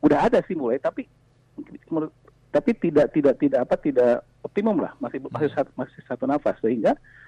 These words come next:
Speaker 1: eh, eh, jadi yang harus dilakukan pemerintah adalah melakukan justru prior-, prioritasnya jangan itu. Dan satu lagi, Mas, ya,
Speaker 2: Hmm.
Speaker 1: <clears throat> eh, ke-, eh, terkait dengan st-, st-, ya,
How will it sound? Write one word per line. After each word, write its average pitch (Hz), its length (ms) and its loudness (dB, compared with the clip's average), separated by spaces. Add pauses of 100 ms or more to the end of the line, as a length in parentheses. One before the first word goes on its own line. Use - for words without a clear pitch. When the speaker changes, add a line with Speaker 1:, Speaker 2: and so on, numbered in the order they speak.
(260)
Speaker 1:
eh, 143 760 4 (1200)
eh, 151 160 -10
jadi 226 320 -2 (500)
yang 127 140 -4
harus 143 160 -4
dilakukan 127 320 0
pemerintah 127 400 -2
adalah 175 160 0
melakukan 147 1120 0
justru 143 320 -4
prior-, 143 240 4
prioritasnya 143 480 0
jangan 156 240 -2
itu. - 240 -8 (560)
Dan 160 160 6
satu 175 180 0
lagi, 233 240 2
Mas, 127 160 -4
ya, 117 140 -6 (180)
Speaker 2:
Hmm. 117 220 -4 (200)
Speaker 1:
<clears throat> - 200 -16
eh, 131 220 0 (100)
ke-, 139 160 2
eh, 123 320 -4
terkait 127 400 0
dengan 127 240 0
st-, - 160 -20
st-, - 320 -12
ya, 95 160 -6